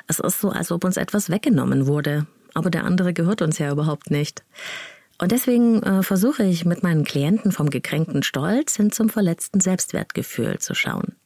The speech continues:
Und wieder zu lernen, etwas zu tun, was einem Selbstwert gibt, nämlich den, den man tatsächlich hat.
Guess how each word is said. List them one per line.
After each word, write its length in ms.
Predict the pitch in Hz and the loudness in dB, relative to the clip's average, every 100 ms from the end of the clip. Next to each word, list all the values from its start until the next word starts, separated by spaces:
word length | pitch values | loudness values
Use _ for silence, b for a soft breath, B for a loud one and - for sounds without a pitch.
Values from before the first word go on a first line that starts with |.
| _ _ B B B B B B B | _ _ B B B B B B B
Und 520 | 160 160 151 143 - | 0 4 4 2 0
wieder 240 | 143 156 147 | 0 0 0
zu 140 | - | 0
lernen, 420 | 131 175 277 180 | 2 2 4 2
etwas 400 | - 139 143 - | 0 -2 -2 -4
zu 140 | - 147 - | -4 -6 -4
tun, 640 | - 262 190 120 - 170 | 0 2 4 2 0 -4
was 320 | 226 190 135 - | -6 -4 -2 -4
einem 260 | 120 117 | -6 -6
Selbstwert 1200 | - 180 285 - - - 120 135 151 135 117 - - | -2 0 0 -4 -10 -8 -2 0 0 0 -4 -8 -2
gibt, 600 | 151 139 - - - 160 | 0 2 0 -8 -6 0
nämlich 340 | 190 214 - | 2 2 0
den, 180 | 127 120 | -2 0
den 140 | 123 | 0
man 160 | 131 - | 0 -2
tatsächlich 560 | 151 - 277 277 208 | -4 -2 -2 -2 -2
hat. 200 | - - | -4 -10